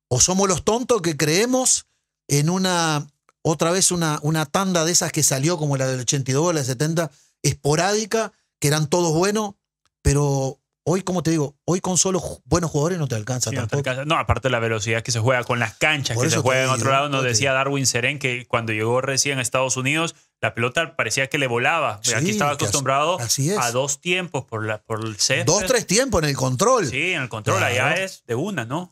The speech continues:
Speaker 1: Sí, eso
Speaker 2: Eso,
Speaker 1: es diferente.
Speaker 2: eso pasa. A ver, Adriancito, con tu paso por el fútbol, eh, nacional, repa-, vámonos para atrás y hablemos de, de esa alianza.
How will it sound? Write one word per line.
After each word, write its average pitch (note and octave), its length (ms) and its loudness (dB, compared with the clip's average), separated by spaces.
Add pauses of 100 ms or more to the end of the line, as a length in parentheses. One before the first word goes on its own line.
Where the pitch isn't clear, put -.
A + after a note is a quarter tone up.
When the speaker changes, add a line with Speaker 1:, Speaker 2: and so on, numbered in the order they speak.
(140)
Speaker 1:
Sí, D#3 220 2
eso E3+ 200 0
Speaker 2:
Eso, D#3 100 0
Speaker 1:
es D3+ 60 -2
diferente. D#3 540 -2
Speaker 2:
eso C#3 160 -2
pasa. D3 240 0
A C#3 60 2
ver, F3 140 2
Adriancito, D#3 340 0
con C3 140 0
tu - 100 -6
paso D#3+ 400 2
por D3+ 140 4
el C3+ 80 -2
fútbol, D#3 480 0
eh, B2+ 160 0
nacional, B2+ 580 0
repa-, B2 420 -4 (720)
vámonos D#3 300 2
para B2+ 160 2
atrás C#3+ 340 0
y C#3 40 4
hablemos C3+ 300 2
de, B2 260 -2
de A#2+ 100 0
esa B2+ 160 0
alianza. C#3 600 0